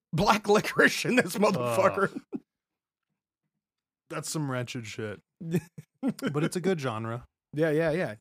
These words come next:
Speaker 2: I mean, it's, it's pretty interesting. You can't listen to too much. You get real sad. Start,
Speaker 1: Uh.
Speaker 2: wanna start wearing black lipstick and shit.
Speaker 1: <laughs>
Speaker 2: Fucking s-, add an extra hairspray to your hair.
Speaker 1: Right, right.
Speaker 2: Like Robert Smith.
Speaker 1: Like, "Rob-,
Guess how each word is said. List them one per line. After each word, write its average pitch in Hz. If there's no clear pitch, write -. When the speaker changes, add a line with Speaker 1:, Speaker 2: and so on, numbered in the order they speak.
Speaker 2:
I -
mean, 123
it's, -
it's 120
pretty 123
interesting. 107
You 131
can't 147
listen 131
to 113
too 127
much. 107
You 127
get 117
real 110
sad. 107
Start, 143
Speaker 1:
Uh. 98
Speaker 2:
wanna 110
start 113
wearing 107
black 107
lipstick 107
and 104
shit. 110
Speaker 1:
<laughs> -
Speaker 2:
Fucking 104
s-, -
add 120
an 113
extra 113
hairspray 110
to 110
your 107
hair. 107
Speaker 1:
Right, 147
right. 147
Speaker 2:
Like 104
Robert 104
Smith. 113
Speaker 1:
Like, 160
"Rob-, 165